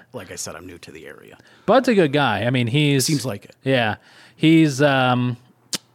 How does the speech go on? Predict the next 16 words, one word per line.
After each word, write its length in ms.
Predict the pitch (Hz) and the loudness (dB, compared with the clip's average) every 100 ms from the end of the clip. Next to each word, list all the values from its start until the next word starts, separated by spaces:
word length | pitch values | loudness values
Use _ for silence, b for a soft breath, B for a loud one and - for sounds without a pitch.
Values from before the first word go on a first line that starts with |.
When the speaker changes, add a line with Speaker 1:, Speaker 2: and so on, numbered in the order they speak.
| - | -6
Speaker 2:
uh, 440 | 123 117 113 123 - | -2 0 0 -2 -4
he 100 | 123 | -6
saves 380 | - 165 143 147 | 0 0 0 -4
Speaker 1:
Real. 200 | 156 - _ _ | -6 -14 _ _
Speaker 2:
Yeah. 360 | 135 127 104 - - _ b b | -2 -2 -2 -6 -16 _ b b
Saves 320 | - 165 156 147 | -2 0 2 2
restaurants 420 | 143 127 135 110 | 0 0 -2 -2
a 60 | |
shit 340 | 104 - 165 139 | -6 -2 -2 -2
ton 160 | 135 | -2
of 60 | 120 | -2
money. 420 | 117 113 110 104 b b b b - | 0 0 -2 -4 b b b b -4
Um, 580 | 117 113 113 110 110 143 | 0 2 2 0 -4 -6
the, 160 | 131 135 | -2 0
the 180 | 131 113 | 0 0
whole 480 | 147 135 131 123 | 2 2 2 0